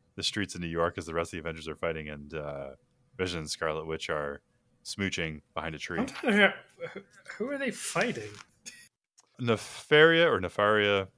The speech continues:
Speaker 1: is one of them. I'm trying to remember sort of what his shtick is. I've read him in a couple of things. I'm pretty sure in Brian Michael Bendis's Moon Knight,
Speaker 2: Ah.
Speaker 1: he shows up.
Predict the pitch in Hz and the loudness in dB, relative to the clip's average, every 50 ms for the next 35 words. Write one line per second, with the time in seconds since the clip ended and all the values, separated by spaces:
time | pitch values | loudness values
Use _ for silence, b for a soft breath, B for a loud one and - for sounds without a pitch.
0 | _ - 98 95 92 90 87 85 80 90 90 101 110 117 113 107 113 113 113 110 | _ 0 2 2 4 4 2 0 -2 -4 2 2 4 4 4 4 4 4 4 4
1 | 110 113 107 - _ _ _ - 110 - - 151 120 98 87 82 80 82 78 - | 0 -4 -6 -10 _ _ _ -10 -10 -8 -6 -6 -6 -6 -6 -6 -6 -6 -6 -6
2 | - 95 82 78 78 78 73 76 - _ _ _ _ _ _ _ - 98 101 98 | -6 -6 -6 -4 -4 -4 -4 -4 -6 _ _ _ _ _ _ _ -8 -6 -4 -4
3 | - - - - - 98 92 - 107 95 92 90 85 - 101 110 110 123 127 123 | -2 -4 -4 -4 -4 -6 -6 -4 -4 -4 -4 -4 -6 -2 0 2 4 6 6 6
4 | 113 104 92 90 - 107 98 104 101 - - 104 92 - - - 151 180 185 - | 6 4 0 0 0 -4 -4 -4 -6 -6 -6 -8 -8 -8 -10 -10 -8 -8 -8 -6
5 | - 101 90 82 78 73 - _ _ _ _ _ _ _ _ 92 90 85 85 82 | -2 -2 0 0 -2 -4 -8 _ _ _ _ _ _ _ _ -6 -4 -4 -2 -2
6 | 80 80 78 76 76 73 73 73 - _ _ _ - 90 87 85 82 85 85 - | -4 -4 -6 -8 -8 -10 -12 -14 -16 _ _ _ 0 2 2 2 0 -2 -4 -4
7 | - 78 - 82 78 78 - - 80 69 65 71 69 82 90 90 82 76 69 67 | -6 -8 -8 -8 -8 -8 -10 -12 -12 -12 -12 -8 -4 -2 -2 -2 -2 -4 -6 -8
8 | 69 76 - _ _ 127 120 101 80 80 76 - - - 76 69 67 71 67 71 | -10 -12 -14 _ _ -10 -10 -10 -10 -10 -8 -8 -8 -8 -8 -8 -8 -8 -8 -8
9 | - | -10